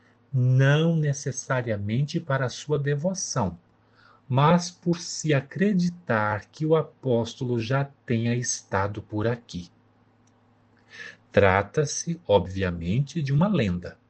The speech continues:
Os colonizadores, quando aqui aportaram, ouviram dos próprios indígenas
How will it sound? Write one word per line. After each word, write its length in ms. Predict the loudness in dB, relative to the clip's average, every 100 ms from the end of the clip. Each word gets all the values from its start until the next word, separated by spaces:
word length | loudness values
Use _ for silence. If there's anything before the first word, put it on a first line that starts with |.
| _ _ _ _ _ _ -6
Os 160 | -6
colonizadores, 1500 | -6 -4 0 2 4 2 2 -2 0 -2 0 -2 -4 -10 -12 _ _
quando 520 | 6 6 6 2 0 -2
aqui 360 | -4 -4 -2
aportaram, 880 | -2 0 -2 -2 -4 -4 -4 -6 -12 -14 _ _ 6
ouviram 800 | 8 8 4 0 2 4 2 0
dos 260 | -2 -8
próprios 680 | -10 -8 -4 -2 -2 -2 0
indígenas 1000 | 2 2 2 -2 -4 -6 -8 -8 -10 -12